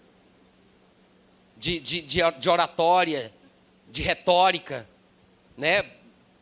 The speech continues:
Alguma coisa assim." Não, ele não, ele não se preocupou com isso. As pessoas se escandalizavam porque não tinham a atitude correta.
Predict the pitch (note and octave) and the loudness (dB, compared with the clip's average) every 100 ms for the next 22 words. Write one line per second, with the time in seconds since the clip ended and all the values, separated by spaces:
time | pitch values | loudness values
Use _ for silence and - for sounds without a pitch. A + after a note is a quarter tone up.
0 | _ _ D3 F3 F#3 G#3+ G#3 A3+ - F3+ | _ _ -8 -4 -2 0 0 -4 -8 -10
1 | E3+ B3 A#3+ A#3 A#3+ B3+ G#3+ B3 - - | -4 -2 0 -2 -4 -8 -8 -8 -10 -4
2 | B3 A#3+ B3+ B3 A#3+ A#3+ - - - _ | -4 -2 -6 -6 -10 -10 -12 -16 -20 _
3 | _ _ _ D3+ - G#3 G#3+ G3 G#3 - | _ _ _ -10 -4 -4 -4 -6 -10 -8
4 | G3 G3+ G3 F#3 G3+ A3+ G#3 - G#3+ G#3 | -6 -4 -4 -4 -4 -4 -8 -8 -6 -6
5 | - G3+ G3 G3+ G#3+ F#3 A#3 G3+ F#3+ | -6 -6 -8 -10 -12 -6 -4 -4 -6